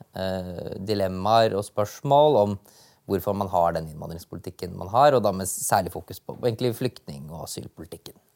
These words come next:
eh, hvor man får frem en del av de, eh, moralske dilemmaene som ligger der, og så noen betraktninger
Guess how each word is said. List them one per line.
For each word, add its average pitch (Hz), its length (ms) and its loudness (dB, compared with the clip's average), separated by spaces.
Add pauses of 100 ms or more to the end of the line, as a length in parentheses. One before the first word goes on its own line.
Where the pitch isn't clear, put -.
(200)
eh, 95 320 -6
hvor 95 180 -4
man 95 300 -4 (340)
får 92 160 0
frem 87 200 -6
en 90 80 -6
del 80 180 -6
av 85 100 0
de, 85 220 -8 (800)
eh, 85 240 -8
moralske 92 440 0
dilemmaene 95 380 -4
som 113 140 -6
ligger 107 160 0
der, 180 160 6
og 139 80 2
så 120 120 -2
noen 90 280 -4
betraktninger 90 640 -12